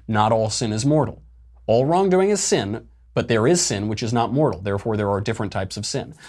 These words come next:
Saint Paul writes about this. Saint Paul says that there is the possibility of losing salvation, of being cut off,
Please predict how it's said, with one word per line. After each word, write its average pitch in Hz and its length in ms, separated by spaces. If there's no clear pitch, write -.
Saint 127 220
Paul 208 180
writes 95 220
about 71 220
this. - 140
Saint 101 180
Paul 110 180
says 101 400
that 110 140
there 104 200
is 101 120
the - 80
possibility 143 680
of 147 100
losing 127 380
salvation, 139 680
of 123 140
being 117 180
cut 156 220
off, - 440